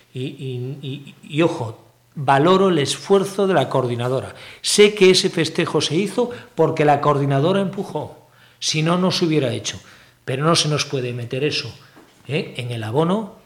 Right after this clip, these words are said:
no se nos puede meter la mano en el bolsillo, quitarnos diez euros y después aún por encima que, mm, vayas a la plaza y las localidades de abono tuyas estén ocupadas por otras personas. Seamos serios, definamos la fiesta, definamos la feria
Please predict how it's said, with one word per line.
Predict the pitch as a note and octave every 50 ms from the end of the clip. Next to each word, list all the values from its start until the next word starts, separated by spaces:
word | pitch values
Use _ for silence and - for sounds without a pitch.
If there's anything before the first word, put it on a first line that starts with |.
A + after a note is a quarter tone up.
| _ -
no | C#3 D3+
se | - - E3+
nos | D3 -
puede | - - C#3+ C3 B2+
meter | B2 B2 A#2+ C#3+ C#3
la | C#3+ B2+
mano | B2 D3+ D#3+ D#3 D3
en | C#3
el | B2+ A#2
bolsillo, | A2+ A2+ A2 - - C3+ C3+ D#3+ D#3+
quitarnos | - A#2 A2 B2+ C3+ C#3+ D3+ C3+ A2+
diez | A2+ C#3+ C#3 C#3 -
euros | A#2+ A#2+ A#2 C#3 D#3 D3 - - - - - -
y | A#2+
después | A#2 A2+ - - A#2+ G#2+
aún | B2 A#2+
por | A2+ B2+ B2 B2+
encima | B2 A#2+ - C3 B2+ C#3 C3+ C#3 - - - - - -
que, | - A#2+ A#2+ B2+ - -
mm, | - A#2+ A#2+ A#2+ - A#2
vayas | A2 A#2 A#2 B2+ B2+ - - - -
a | A#2
la | A2+ A2 -
plaza | B2+ B2+ B2 - C3+ C3+ C#3 - - - _
y | - A2+
las | A2+ A2 G#2+
localidades | A2+ A2 G#2+ A#2 A2+ G#2+ A2+ B2+ B2+ B2+ C3 C3 - - - - -
de | - A2 A2 B2
abono | A#2+ B2+ C3+ C3 C3 B2
tuyas | - C3+ B2+ B2 B2+ B2+ - - - - -
estén | - - - B2 B2
ocupadas | B2 A#2 - A2+ - A#2+ A#2+ A#2 - -
por | - G2+ G2
otras | - - - -
personas. | - - - - - A2+ G#2 - - - - - _ _ _ _ _ _
Seamos | - - - D3+ D#3 E3 F3 E3 B2+ -
serios, | - C#3 A#2+ A2 G#2+ G2 - - - - _ _ _ -
definamos | B2 B2+ C3 - - A#2+ C3 D#3 E3 F3 F#3+ D#3 C3
la | C3+ B2
fiesta, | - - B2+ A#2 - - - A#2+ - -
definamos | C3 B2 - - B2+ D#3 F#3 G3+ F#3+ F3
la | D#3+ -
feria | - - A#2+ G#2 G#2+ A2+ B2+ C#3 -